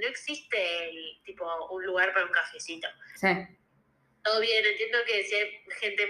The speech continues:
Speaker 1: muy joven hablándonos, escuchándonos, va a decir, tipo, "¿De qué están hablando?".
Speaker 2: <laughs>
Speaker 1: Ah,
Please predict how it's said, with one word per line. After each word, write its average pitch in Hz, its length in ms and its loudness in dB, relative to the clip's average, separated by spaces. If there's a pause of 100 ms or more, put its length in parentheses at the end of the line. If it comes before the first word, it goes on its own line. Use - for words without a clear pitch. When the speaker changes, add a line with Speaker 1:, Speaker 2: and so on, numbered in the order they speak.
Speaker 1:
muy 202 120 -2
joven 202 300 4
hablándonos, 190 920 4
escuchándonos, 190 800 2
va 190 60 8
a 190 40 6
decir, 185 280 2
tipo, 185 420 2
"¿De 196 140 2
qué 240 80 2
están 330 240 4
hablando?". 240 480 8
Speaker 2:
<laughs> 415 600 12 (1080)
Speaker 1:
Ah, - 140 4